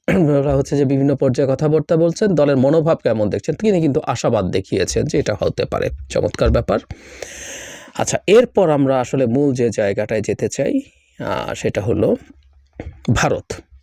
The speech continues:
এবং সবার শেষে আমাদের ওই গুরুত্বপূর্ণ জায়গাটাও আসবো, যেটা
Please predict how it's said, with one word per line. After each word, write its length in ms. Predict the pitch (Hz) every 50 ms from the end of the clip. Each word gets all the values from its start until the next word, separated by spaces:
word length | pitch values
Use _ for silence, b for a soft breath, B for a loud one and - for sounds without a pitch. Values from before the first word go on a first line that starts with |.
| - - _ _ _ -
এবং 240 | - 107 110 107 110
সবার 300 | - - - 127 123 123
শেষে 340 | - - 147 - - 277 320
আমাদের 360 | 320 247 - 110 101 - -
ওই 120 | 107 107
গুরুত্বপূর্ণ 680 | 101 120 131 120 110 - - 107 - 117 104 104 98
জায়গাটাও 440 | 95 92 92 98 101 101 - 147 135
আসবো, 420 | 123 117 120 131 - 262 269 277 285 _ - 160
যেটা 540 | 123 - 131 - - - - - - -